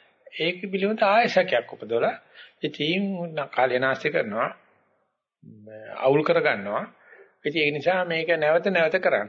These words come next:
කරනකොට බලන්න ඔය කායින් හරි අහලා බලන්න දෙයක් මේකේ තියෙනවද? නැත්නම් වෙන දේ හොඳට විනිවිද පේන සුළු, අ, සරල පිවිතුරු ගතියක් තියෙනවනම්,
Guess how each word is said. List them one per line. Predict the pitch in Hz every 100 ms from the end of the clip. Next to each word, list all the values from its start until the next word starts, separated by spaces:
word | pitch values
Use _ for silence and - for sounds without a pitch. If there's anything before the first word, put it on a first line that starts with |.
| -
කරනකොට | - 135 131 131
බලන්න | 127 120 120 165
ඔය | 147 147
කායින් | 156 123 127 127
හරි | 139 165
අහලා | - 127 139
බලන්න | 147 147 147
දෙයක් | 143 139 -
මේකේ | 127 120
තියෙනවද? | 120 147 170 107 117 160 - - -
නැත්නම් | - 127 156
වෙන | 131 131
දේ | 135 165
හොඳට | 135 135 139 131 160 - - - -
විනිවිද | - 139 139 131 127
පේන | 123 120
සුළු, | 117 120 117 202 - - - - -
අ, | - 151 143 139 - -
සරල | - 131 139 107 139 - - -
පිවිතුරු | - 143 156 170 156
ගතියක් | 160 156 147
තියෙනවනම්, | - 170 180 131 151